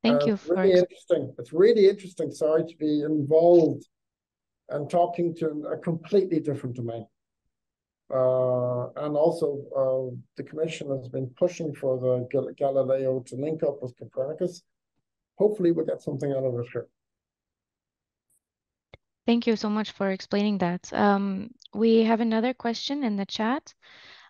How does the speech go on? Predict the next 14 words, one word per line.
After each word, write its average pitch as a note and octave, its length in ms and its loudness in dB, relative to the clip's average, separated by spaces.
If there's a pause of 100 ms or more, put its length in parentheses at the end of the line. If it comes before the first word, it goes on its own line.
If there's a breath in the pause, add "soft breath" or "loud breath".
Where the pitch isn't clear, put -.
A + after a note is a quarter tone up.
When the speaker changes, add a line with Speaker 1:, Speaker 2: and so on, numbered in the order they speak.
Speaker 1:
Uh, A3 400 4 (100)
can A3+ 140 -2
you A3+ 100 0
please C4+ 280 -4
share B3+ 240 -2
some A3+ 200 -4
information G#3 680 -4
about F#3+ 320 -4
the F#3 80 -6
hardware G3+ 600 0
and F#3+ 140 -2
human G3+ 420 -4
staffing F#3+ 520 -2
side F3+ 420 -2